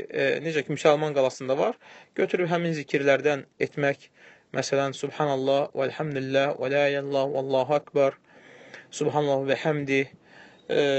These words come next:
La illallah, Vahdahu la şərikə ləh, Ləhul mulku və ləhul hamdu və alə kulli şeyin qadir və s. kimi zikirlər çoxdur. Subhanallah azim, e, Subhanallah azim, Subhanallah və həmdi, e, və s. kimi, yəni zikirlər çoxdur. Subhanallah və bihamdi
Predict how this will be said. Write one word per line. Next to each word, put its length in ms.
La 220
illallah, 560
Vahdahu 340
la 160
şərikə 460
ləh, 160
Ləhul 180
mulku 320
və 80
ləhul 220
hamdu 240
və 100
alə 160
kulli 160
şeyin 320
qadir 400
və 100
s. 340
kimi 360
zikirlər 440
çoxdur. 500
Subhanallah 680
azim, 300
e, 120
Subhanallah 720
azim, 240
Subhanallah 420
və 160
həmdi, 340
e, 100
və 140
s. 300
kimi, 240
yəni 200
zikirlər 360
çoxdur. 480
Subhanallah 520
və 80
bihamdi 380